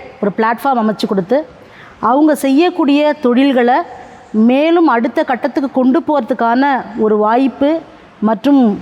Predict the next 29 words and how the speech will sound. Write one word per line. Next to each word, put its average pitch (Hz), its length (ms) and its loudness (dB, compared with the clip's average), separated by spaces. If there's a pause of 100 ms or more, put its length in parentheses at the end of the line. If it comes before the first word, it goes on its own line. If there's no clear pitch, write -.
(120)
ஒரு 202 160 0
இலவசமா 294 800 0
அவங்களுக்கு 226 480 0
வந்து 240 140 0
இந்த 240 140 2
உலகத்துல 220 340 -2
ஒரு 247 160 0
விளம்பரமா 233 800 0 (120)
இந்த 202 180 -4
கிளாப் 220 260 -2
எக்ஸ்பி 208 420 -2
இருக்கு. 196 480 -2 (420)
So, 240 180 -2
இந்த 220 400 0
கிளாப் 302 300 -2
எக்ஸ்பீரியன்ஸ்ல 285 680 0
வந்து 247 180 2
நான் 233 180 0
பேசுறதுக்கு 240 800 0 (400)
வாய்ப்பு 226 360 -2
கொடுத்ததுக்கு 214 460 0
முதல்ல 214 300 0 (320)
ரொம்ப 214 220 2
நன்றிகள். 202 460 0 (100)
So, 220 420 -2 (220)
what 269 220 0
is - 180 -2
திறன் 294 220 2
இந்தியா, 254 420 2